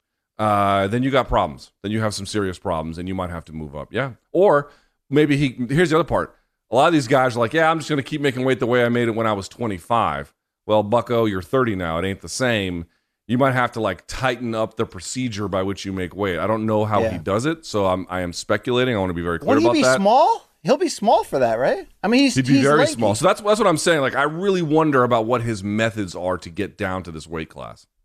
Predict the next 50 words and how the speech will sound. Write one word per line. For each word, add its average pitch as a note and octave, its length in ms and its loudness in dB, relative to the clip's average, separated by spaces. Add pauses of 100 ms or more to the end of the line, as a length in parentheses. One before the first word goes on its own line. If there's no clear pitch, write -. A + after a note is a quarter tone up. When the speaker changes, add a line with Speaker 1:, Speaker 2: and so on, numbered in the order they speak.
(120)
Speaker 2:
Yeah. A2 300 0 (320)
It, C3 160 -4
it C#3 200 -2
is D3+ 200 2
a, B2 240 0
it, C#3 160 -2
he's D3 200 -2
got D#3+ 140 2
a C#3+ 40 0
moment C#3 320 0
of G#2+ 60 -12
truth B2 300 -6
coming G#2 240 -8
up. G2 140 -10
There's A#2+ 200 -6
no C3 180 2
question. B2 540 0
He D#3+ 100 -2
was G#3+ 120 0
a C3 40 0
minus F3 480 2
two A3+ 220 -2
forty F#3+ 420 2
favorite, A3 400 0
I A#3 80 2
think, A#3+ 260 -2 (120)
you A3 80 -2
know, A3+ 100 2
before A3 320 0
this A3+ 200 0
happened. G#3+ 380 -2
So C#3+ 320 4 (540)
even G3 240 2
though G3 140 8
I F3+ 100 6
thought, F3+ 360 4
you F3 100 2
know, D#3 260 4
he E3+ 140 2
could G#3 200 2
lose A3 220 2
this D3+ 140 -4
fight C#3 200 2
against B2+ 200 -4
Royval, B2+ 360 4
who C#3 100 0
also, D3+ 340 4
but C#3 200 2
maybe G#3 200 2
that's, B3 260 2